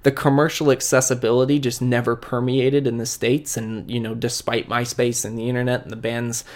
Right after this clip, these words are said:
many attempts with North American tours, I think off the Take This to Your Skies cycle, they, they had four tours on that album in North America, and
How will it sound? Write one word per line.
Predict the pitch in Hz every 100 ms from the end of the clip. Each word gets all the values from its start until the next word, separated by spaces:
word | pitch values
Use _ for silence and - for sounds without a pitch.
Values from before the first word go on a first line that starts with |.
| - - 135
many | 135 147 147
attempts | 113 131 117 -
with | 117
North | 123 120 120
American | 117 117 117 113
tours, | - 139 139 120 - - -
I | -
think | 123 - 147 - -
off | 123 123
the | 127
Take | 131 123
This | 127 -
to | 120
Your | 117
Skies | 113 - 123 131
cycle, | 127 127 127 135 120 113 -
they, | 113 117 113 -
they | -
had | 120 - 139 - -
four | 147 135 131
tours | - - 147 143 110 - - - _ _ 131
on | 131 127
that | 113 -
album | - 120 123 107 95 131 -
in | - 156 151
North | 139 123 113
America, | 113 117 95 - - - - - - -
and | - 120 113 98